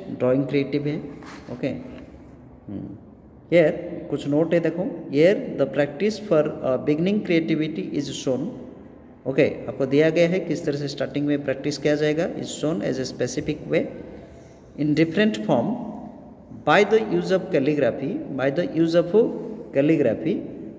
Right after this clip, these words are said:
Study this practice, you will be able to draw a new creative picture by drawing calligraphy work in the way, ओके।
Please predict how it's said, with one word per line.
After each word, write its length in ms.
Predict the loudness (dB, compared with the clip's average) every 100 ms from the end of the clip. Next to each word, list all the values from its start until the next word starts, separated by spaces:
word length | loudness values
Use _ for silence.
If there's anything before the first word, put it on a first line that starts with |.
| -18 -20 -20 -20 -20 -20 -18
Study 480 | -12 4 4 6 2
this 240 | 0 -2 0
practice, 500 | 0 0 -4 -4 -6 -10 -14 -18 -14 -2
you 160 | 4
will 160 | 6 4
be 160 | 2 -2 0
able 240 | 0 0 0
to 160 | -2 -2 2
draw 400 | 2 0 -4 -2
a 80 | 0
new 300 | 2 2 2
creative 480 | 2 2 2 -2 -4
picture 360 | -8 -2 -2 -2 -8 -2
by 120 | 0 0 0
drawing 260 | 0 0 2
calligraphy 640 | 2 2 0 0 0 -2 -2 -6 0
work 260 | 0 0 -2
in 80 | 0 0
the 80 | 0 -2 -10 -10 -10
way, 160 | -10 -12 -16 -20 -20 -20 -12 -4
ओके। 480 | 0 0 0 -10